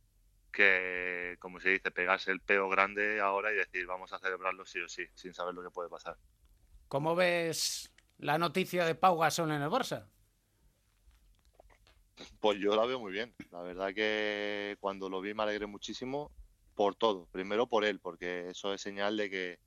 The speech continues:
Speaker 1: por fin está saliendo un poco de, de ese agujero que son las lesiones, y esta lesión la verdad que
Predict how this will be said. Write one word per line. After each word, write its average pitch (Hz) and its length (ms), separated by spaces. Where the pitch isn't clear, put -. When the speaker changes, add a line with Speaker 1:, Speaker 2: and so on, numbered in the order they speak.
Speaker 1:
por 101 180
fin 110 260
está 101 220
saliendo 104 340
un 101 100
poco 101 300
de, 92 300
de 107 200
ese - 160
agujero 113 520
que 98 120
son 107 180
las 107 100
lesiones, 113 600
y 95 80
esta 95 180
lesión 98 460
la 95 100
verdad 92 280
que 92 300